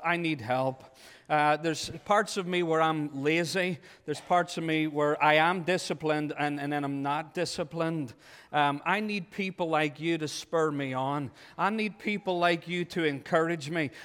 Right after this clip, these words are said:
I need people like you to hold my arms up when I'm weary. Does that make sense? Uh, does anybody else feel that way?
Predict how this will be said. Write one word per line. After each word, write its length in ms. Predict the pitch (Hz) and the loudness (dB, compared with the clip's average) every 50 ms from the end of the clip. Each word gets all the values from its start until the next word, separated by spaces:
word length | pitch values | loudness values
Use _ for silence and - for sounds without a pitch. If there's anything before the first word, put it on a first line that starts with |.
| - - | -2 2
I 140 | 170 202 | 2 2
need 280 | 214 226 214 214 185 - | 2 2 0 -2 -4 -4
people 300 | - 208 196 190 - 196 | -2 -2 -2 0 0 2
like 240 | 185 180 180 175 175 | 4 4 2 2 0
you 120 | 175 170 | 0 2
to 100 | 170 160 | 2 2
hold 240 | 139 160 185 185 175 | 2 2 0 2 2
my 120 | 170 165 | 0 0
arms 460 | 151 143 156 156 170 180 180 156 131 156 | 2 4 4 4 4 2 0 -2 0 2
up 220 | 170 170 170 160 | 2 2 2 2
when 180 | 151 156 156 143 | -2 0 0 0
I'm 160 | 143 139 135 | 0 0 0
weary. 320 | 135 135 147 151 156 160 | 0 0 0 2 2 0
Does 200 | 147 143 147 139 | 0 -2 -2 0
that 200 | 185 190 196 175 | 0 0 0 0
make 160 | 185 180 160 | -4 -6 -4
sense? 560 | - - - 170 165 170 175 165 135 - - - - - - - - - _ - - | -6 -4 -2 -2 0 0 -2 -4 -6 -10 -12 -12 -16 -20 -20 -20 -20 -20 _ -8 -6
Uh, 120 | 165 156 123 147 - - 160 - | -4 -4 -4 -8 -10 -14 -16 -8
does 200 | - 185 180 208 | -6 -6 0 0
anybody 380 | 226 233 240 202 220 220 208 190 | 0 0 2 2 2 4 6 6
else 280 | 190 202 220 202 - | 6 4 4 2 -2
feel 340 | - - - 214 208 208 208 | -6 -2 -2 0 0 2 2
that 220 | 202 202 202 196 196 | 2 0 0 0 0
way? 340 | 202 202 196 190 165 - | 0 0 0 0 -4 -6